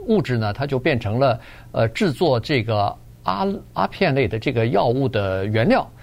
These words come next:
然后就提供给其他的药厂生产这样的这个止痛药。那当然那个时候呢，呃，Johnson Johnson 他们也生产一种止疼药，但是到二零一五年的时候，他们把这个，呃，药和这个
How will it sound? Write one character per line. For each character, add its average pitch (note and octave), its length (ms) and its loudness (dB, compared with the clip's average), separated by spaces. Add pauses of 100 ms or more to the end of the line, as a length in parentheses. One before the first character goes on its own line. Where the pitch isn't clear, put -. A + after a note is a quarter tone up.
(260)
然 A#2+ 160 2
后 C3 220 0
就 B2 200 -4
提 C3+ 200 -4
供 D3+ 180 0
给 G2 260 -2
其 - 180 -2
他 D3+ 200 0
的 A2+ 220 2
药 - 160 2
厂 F#2+ 360 -6
生 E3 180 -2
产 G2+ 160 -2
这 B2 100 0
样 A2 140 0
的 F2 680 -8 (160)
这 B2 120 -2
个 - 440 -4
止 G2+ 100 -2
痛 C#3 140 0
药。 G3 220 0 (260)
那 E3+ 80 -2
当 G3+ 180 2
然 C#3+ 240 -2
那 G#3 140 0
个 A#2+ 80 -2
时 A#2 100 -4
候 B2+ 160 0
呢， G#2 220 -2 (300)
呃， A2 120 0
Johnson D#3 360 0
Johnson C3+ 420 0
他 - 140 -2
们 E3 160 -2
也 F2+ 280 -4
生 E3 220 -2
产 G#2 180 -2
一 C3 60 0
种 D#2 320 -6
止 G#2+ 100 -4
疼 A2 140 -4
药， A#2+ 180 0
但 D#3 100 2
是 C#3 60 -2
到 D#3 120 2
二 E3+ 200 0
零 D3 340 -4 (200)
一 G3 80 -2
五 F3 140 4
年 G#2+ 160 0
的 B2+ 80 0
时 B2+ 80 0
候， A#2 160 4
他 - 100 -6
们 D3+ 100 -4
把 F2+ 160 -2
这 - 160 -6
个， G#2+ 260 2 (340)
呃， - 460 -2 (140)
药 D#3+ 220 2
和 A#2+ 160 -6
这 C3 100 -6
个 B2 220 0